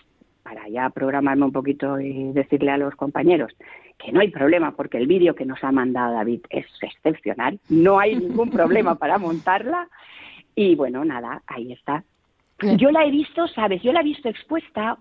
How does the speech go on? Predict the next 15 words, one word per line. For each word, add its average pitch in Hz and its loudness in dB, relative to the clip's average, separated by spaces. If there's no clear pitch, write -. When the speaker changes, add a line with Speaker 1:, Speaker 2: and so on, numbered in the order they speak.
Speaker 1:
cuando 208 -4
hicieron 208 -2
en 156 4
Benidorm, 233 2
Speaker 2:
Ujú. 202 -2
Speaker 1:
eh, 170 4
una 196 2
reunión 196 2
que 170 -6
se 156 2
nos 151 0
hizo 160 -2
a 151 -2
toda 151 -4
la 151 -2